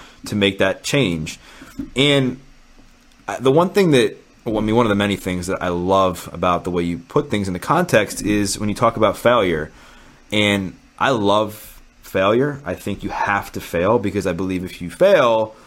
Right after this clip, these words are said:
it means you took a chance. And if you took a chance, it means you at least tried. And if you try, you had enough belief in yourself, enough faith to know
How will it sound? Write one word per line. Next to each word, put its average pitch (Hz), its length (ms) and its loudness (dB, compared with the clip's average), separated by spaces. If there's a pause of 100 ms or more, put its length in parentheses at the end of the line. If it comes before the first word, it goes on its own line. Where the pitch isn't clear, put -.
(400)
it 107 160 -4
means 117 440 2
you 104 80 -6
took 127 180 -2
a 107 40 0
chance. 85 460 -6
And 95 80 -6
if - 60 -12
you 101 60 -8
took 139 200 -2
a 113 40 4
chance, 117 480 0
it - 80 -10
means 104 240 -4
you 104 100 0
at 98 60 -6
least 101 220 -2
tried. 95 320 2
And 92 100 -6
if - 120 -10
you 95 60 -12
try, 170 320 4
you 110 160 -2
had 120 260 -2
enough 127 260 2
belief 135 360 2
in 127 100 4
yourself, 110 320 2
enough 113 180 0
faith 175 500 4
to 139 100 2
know 131 580 4